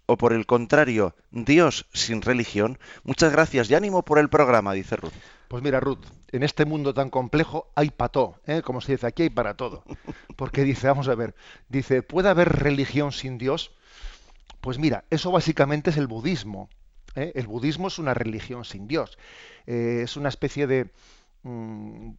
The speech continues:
Speaker 2: y, y no, no únicamente el budismo, sino también en cierto sentido, digamos, la, la nueva era, ¿eh?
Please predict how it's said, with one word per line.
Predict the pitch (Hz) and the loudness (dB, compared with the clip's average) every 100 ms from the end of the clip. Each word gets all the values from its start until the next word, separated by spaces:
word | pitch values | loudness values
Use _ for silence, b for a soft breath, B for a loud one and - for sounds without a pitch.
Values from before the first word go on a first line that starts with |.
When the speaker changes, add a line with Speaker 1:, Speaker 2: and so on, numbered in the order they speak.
| - | -12
Speaker 2:
y, | 127 120 131 - | -10 -10 -16 -14
y | 139 | -8
no, | 208 220 - | -4 -4 -4
no | 139 | -8
únicamente | 208 175 131 131 120 | -4 0 0 -2 -4
el | 123 | -4
budismo, | 120 180 123 117 | -4 -4 -4 -6
sino | 107 120 | -8 -6
también | 117 120 151 | -4 -2 -2
en | 143 | 0
cierto | 151 151 | -2 -2
sentido, | 127 135 143 | -4 -6 -2
digamos, | 131 151 147 | 0 0 2
la, | 139 | 2
la | 117 120 | 2 -2
nueva | 127 147 123 123 | 2 4 4 6
era, | 175 85 78 - | 6 4 -6 -6
¿eh? | 156 | -4